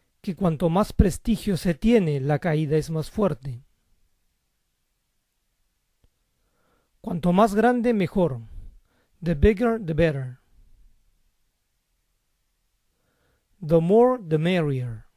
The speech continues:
Literalmente, cuantos más, más felices.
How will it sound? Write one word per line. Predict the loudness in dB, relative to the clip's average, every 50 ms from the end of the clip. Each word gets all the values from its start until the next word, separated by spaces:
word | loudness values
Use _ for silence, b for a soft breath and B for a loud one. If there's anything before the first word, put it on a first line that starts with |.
| _ _ -20 -20 -20 -20 _ _ _ _ _ _ _ _ _ _ _
Literalmente, | -10 -8 -4 0 2 4 4 4 2 2 0 0 -2 -2 -2 -4 -4
cuantos | -2 -2 -2 -2 -2 -2 -4 -6 -6 -4
más, | -2 -2 -2 -2 -2 -6 -12 -20 _ _ _ _ _ _ _ _ _ _ -6
más | -2 -2 -2 -2 -2
felices. | -4 -4 -4 -2 -4 -6 -8 -10 -12 -14 -14 -16 -20